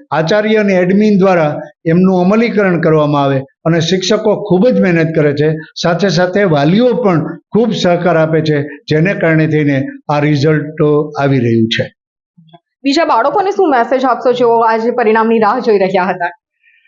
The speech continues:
Speaker 1: બાળકોને મેસેજ એ આપવાનો છે કે ખાસ કરીને અમારી શાળામાં જે અમારી આ હિરલ વિદ્યાર્થીની છે, એ એકદમ ત્રીજા માળના ધાબા પરની પતરાવાળી રૂમમાં રહે છે.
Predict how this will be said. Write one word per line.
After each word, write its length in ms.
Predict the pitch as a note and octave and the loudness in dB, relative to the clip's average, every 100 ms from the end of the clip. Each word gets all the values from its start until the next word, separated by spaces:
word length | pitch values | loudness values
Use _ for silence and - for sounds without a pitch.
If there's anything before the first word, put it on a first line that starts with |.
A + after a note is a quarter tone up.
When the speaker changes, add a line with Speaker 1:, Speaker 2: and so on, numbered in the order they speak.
| _ _ _ | _ _ _
Speaker 1:
બાળકોને 640 | D#3 F3+ G#3 G#3+ A3 G#3+ G#3+ | 0 2 2 0 2 2 2
મેસેજ 420 | F#3+ G3 A3 G3 | 2 2 0 2
એ 120 | G3+ | 2
આપવાનો 460 | G3+ - G3 E3+ E3 | 2 2 0 0 0
છે 180 | D#3+ E3 | 0 0
કે 220 | E3 E3 | -2 -2
ખાસ 280 | D#3+ F3 - | -2 -2 0
કરીને 440 | G3+ G3+ G3+ G3+ | 0 0 0 0
અમારી 320 | F3 F#3+ G3+ | 2 2 0
શાળામાં 560 | D#3 F#3 F#3 F#3 F#3+ F3+ | 0 0 0 2 0 2
જે 120 | F#3+ | 2
અમારી 340 | F3+ F3+ F#3 | 2 2 2
આ 80 | F3+ | 2
હિરલ 360 | C#3+ D3+ G3+ G3 | 2 2 0 0
વિદ્યાર્થીની 600 | F#3+ F3+ F#3 E3+ E3 D#3+ E3 | 0 0 -2 0 0 2 0
છે, 140 | C#3+ - - _ - | -2 -4 -14 _ -4
એ 20 | F3+ | 0
એકદમ 720 | F3+ F3+ F3+ A#3 A3 G3+ G#3+ | 0 0 0 2 2 0 -6
ત્રીજા 480 | - - G#3 G3+ A3+ | -8 -2 0 2 2
માળના 580 | G3+ G3 F#3+ G3 G3 G3+ - _ | 0 0 0 0 0 -2 -8 _
ધાબા 320 | D3+ D#3 F#3+ G3 | -2 0 0 0
પરની 500 | F#3+ F3+ F#3 F#3+ F3+ | 0 0 2 0 0
પતરાવાળી 520 | E3 F#3+ G3 F3 E3+ | -2 0 2 2 2
રૂમમાં 400 | D3+ D3+ D#3 D3+ | 2 4 4 2
રહે 260 | C3+ C#3 C3 | 0 0 -2
છે. 320 | - A#2 | -2 -4